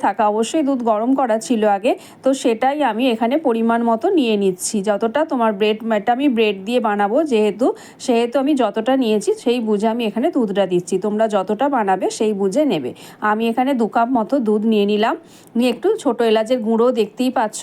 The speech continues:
আগেই দিয়ে দিয়েছিলাম প্যানে, তো ওটা দেখানো হয়নি। আর এখানে এক হাতা দুধের মধ্যে আমি দিয়ে দিচ্ছি দু চামচ কাস্টার্ড পাউডার, আর দিয়ে দেব যে আমুল দুধের যে প্যাকেট হয় দশ টাকার,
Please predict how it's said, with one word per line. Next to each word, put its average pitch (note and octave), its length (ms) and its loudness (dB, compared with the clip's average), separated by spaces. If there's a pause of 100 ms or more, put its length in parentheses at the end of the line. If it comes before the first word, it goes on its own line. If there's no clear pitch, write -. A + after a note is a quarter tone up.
(160)
আগেই G#3 260 0
দিয়ে G#3+ 220 2
দিয়েছিলাম B3 540 0
প্যানে, A3+ 240 0 (460)
তো - 120 -2
ওটা B3 160 2 (180)
দেখানো A3+ 380 -2
হয়নি। B3 260 2 (140)
আর A#3 80 0 (160)
এখানে C4+ 300 0 (160)
এক G#3 140 -2
হাতা B3 180 0 (100)
দুধের B3 320 2
মধ্যে G#3+ 280 0 (400)
আমি A#3+ 140 0 (100)
দিয়ে G#3 220 2
দিচ্ছি C4 300 0 (140)
দু B3 60 2 (120)
চামচ A#3 320 0 (240)
কাস্টার্ড - 420 0 (100)
পাউডার, D#3+ 380 0 (760)
আর A3 80 2 (420)
দিয়ে B3+ 260 4
দেব A#3 140 2 (180)
যে C#4 80 2 (160)
আমুল A#3+ 280 2
দুধের C4+ 300 2
যে C4+ 60 2 (100)
প্যাকেট B3+ 340 0
হয় B3+ 220 2
দশ G3 120 -2 (100)
টাকার, G#3+ 220 2